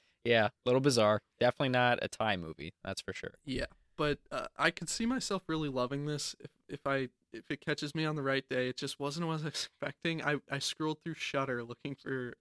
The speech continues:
Speaker 2: like, a fun watch, and this is what I found.
Speaker 1: The exact opposite.
Speaker 2: Yeah.
Speaker 1: Lovely.
Speaker 2: Um,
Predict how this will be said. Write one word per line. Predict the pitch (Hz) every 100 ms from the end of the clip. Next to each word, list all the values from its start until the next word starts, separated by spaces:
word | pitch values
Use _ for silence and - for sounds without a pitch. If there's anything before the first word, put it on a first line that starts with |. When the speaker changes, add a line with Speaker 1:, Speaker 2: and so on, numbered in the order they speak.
| -
Speaker 2:
like, | 139 -
a | -
fun | 135 123
watch, | 120 117 113 -
and | 143
this | 139
is | - -
what | -
I | - -
found. | 170 - _ _ -
Speaker 1:
The | -
exact | - - 78 -
opposite. | 50 - - - - -
Speaker 2:
Yeah. | - - _ _ -
Speaker 1:
Lovely. | 143 131 123
Speaker 2:
Um, | -